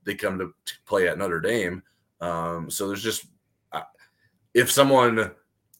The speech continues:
is changing their season prediction, they either did a really bad job with their <laughs> season prediction, or, uh, I think they're taking too much liberties with what they've seen so far to, to change, uh, change their prediction.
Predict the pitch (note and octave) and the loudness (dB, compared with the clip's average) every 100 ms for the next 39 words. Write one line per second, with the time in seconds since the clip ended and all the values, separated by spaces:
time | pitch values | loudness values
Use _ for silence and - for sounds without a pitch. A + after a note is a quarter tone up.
0 | _ B2 - - C3+ C3+ A#2 A2+ A2 B2 | _ -6 -2 2 2 4 2 2 2 0
1 | A2 A2 G#2+ A2+ A2 G2+ G#2+ B2 A2+ A2 | 0 2 2 2 2 0 2 2 2 2
2 | G#2 G#2 A2+ A2 A2 A2 G#2+ A2 A2+ A2+ | 0 2 0 2 4 4 2 2 2 0
3 | A#2 A2 - D#3 C3+ B2 A#2+ A#2+ B2 A#2 | -4 -4 0 0 0 0 0 0 0 -2
4 | A2 - - - _ - G#2+ G#2+ G#2 G2 | -4 -12 -20 -20 _ 0 4 6 6 4
5 | G2 G2 F#2+ F#2 G2+ G#2+ G#2 G#2 F#2+ F#2 | 4 2 0 -2 -4 -4 -6 -4 -6 -4
6 | G#2+ F#2 - G2 F#2 F2+ F#2+ G2 F#2 F2+ | -6 -6 -8 -6 -8 -6 -6 -6 -4 -6
7 | F2 F2+ F2+ F2 E2+ - F2 - E2+ - | -6 -8 -8 -6 -8 -8 -10 -10 -10 -4
8 | E2 E2+ E2 E2+ D#2+ - D#2+ E2 D#2+ D#2+ | -2 -2 -4 -4 -6 -8 -10 -8 -8 -6
9 | E2+ D2+ D#2 - - E2 D#2+ C#2+ C#2+ C#2+ | -6 -4 -4 -8 -10 -10 -8 -10 -10 -10
10 | D2 D2+ | -12 -18